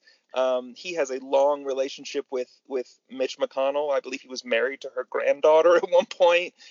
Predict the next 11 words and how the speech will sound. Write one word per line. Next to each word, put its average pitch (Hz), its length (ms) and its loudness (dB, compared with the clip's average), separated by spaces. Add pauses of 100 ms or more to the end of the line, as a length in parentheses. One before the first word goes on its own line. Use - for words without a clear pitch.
(100)
Uh, 123 380 2
he 151 220 -16
went 135 260 -4
to, 127 420 -16 (140)
to 120 380 -14
school 160 800 0
on 135 100 0
a - 20 -8
scholarship 170 540 2
in 147 80 -8
Mitch, 147 160 -10